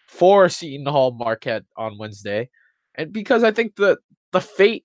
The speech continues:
of the conference or the top seed will pretty much come down to that game because pretty sure Marquette will take care of business at home against Georgetown this weekend. This is their last away game. It's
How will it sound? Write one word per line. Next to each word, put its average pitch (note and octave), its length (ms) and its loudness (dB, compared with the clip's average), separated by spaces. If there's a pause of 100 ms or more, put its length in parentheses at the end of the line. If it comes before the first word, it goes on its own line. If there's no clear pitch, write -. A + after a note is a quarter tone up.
(120)
of E3 140 -2
the F3 80 2
conference F3 600 0
or D3+ 320 0
the C#3 100 -4
top F3+ 380 0
seed E3+ 380 -6
will D3 100 0
pretty A3+ 280 0
much G3+ 260 0
come D#3+ 180 -6
down D#3+ 220 2
to F#3 80 -8
that D#3 160 0
game D#3+ 180 -6
because C#3+ 260 -6
pretty F#3 220 0
sure D#3+ 480 0
Marquette C#3+ 440 2
will D3+ 120 2
take D#3 260 -4
care D3 360 0
of C#3 220 0
business C3+ 480 -4
at D3 200 0
home C#3 240 -4
against B2 320 -8
Georgetown B2 420 -4
this G#2 160 -18
weekend. G#2+ 480 -12
This D3 160 -2
is E3+ 120 -6
their D3+ 160 6
last E3 400 4
away E3 280 4
game. C3+ 420 -4 (220)
It's - 220 -14